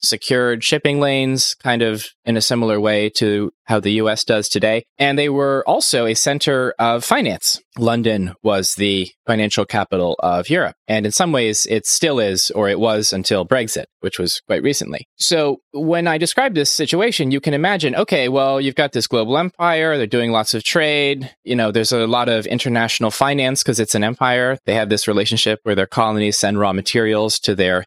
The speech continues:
sort of imperial capital, to this extractive relationship. Well, that actually does require a lot of international currency and finance to run, and denominating it in your own currency, that kind of makes sense.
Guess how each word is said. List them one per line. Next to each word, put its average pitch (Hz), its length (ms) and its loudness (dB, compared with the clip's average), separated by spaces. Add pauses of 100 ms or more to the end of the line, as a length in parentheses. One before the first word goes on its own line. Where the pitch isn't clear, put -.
sort 98 180 0
of 90 140 -2
imperial 101 720 0 (120)
capital, 120 640 0 (140)
to - 100 -2
this 95 320 -2
extractive 95 600 -2
relationship. 117 640 0 (100)
Well, 123 80 0
that 147 160 0
actually 139 320 0
does 123 280 0
require 147 360 0
a 110 60 0
lot 107 180 0
of 110 80 -2
international 104 760 0
currency 120 400 0
and 104 100 -2
finance 101 380 0
to 117 120 -2
run, 208 380 0
and 120 240 0
denominating 107 640 2
it 101 240 0
in 101 220 0
your 92 180 2
own 90 180 0
currency, 107 420 -2
that 78 140 -2
kind 73 140 -6
of - 60 -8
makes - 180 -10
sense. - 280 -4